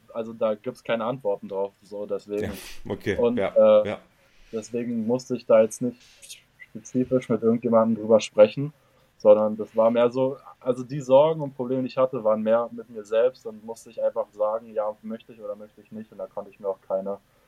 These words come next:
Speaker 1: irgendwie, äh, Erfahrung oder so von irgendwie anderen reinholen, weil für jeden ist es ja auch unterschiedlich,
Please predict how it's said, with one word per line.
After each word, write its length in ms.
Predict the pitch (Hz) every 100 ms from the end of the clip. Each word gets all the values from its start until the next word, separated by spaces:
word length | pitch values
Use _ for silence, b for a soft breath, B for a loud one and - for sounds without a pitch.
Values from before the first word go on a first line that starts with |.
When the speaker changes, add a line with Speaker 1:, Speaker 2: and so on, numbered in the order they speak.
| _ -
Speaker 1:
irgendwie, 500 | 104 104 101 98 95 _ _ _ _ _ _
äh, 60 | -
Erfahrung 680 | 95 92 92 - 98 110 110
oder 160 | 101 98
so 100 | 101
von 180 | 104
irgendwie 300 | 101 101 101
anderen 320 | 95 107 107 104
reinholen, 340 | 104 110 110
weil 120 | 104
für 140 | - 113
jeden 160 | 123
ist 100 | 120
es 80 | -
ja 80 | 120
auch 80 | 107
unterschiedlich, 720 | 113 117 107 98 95 90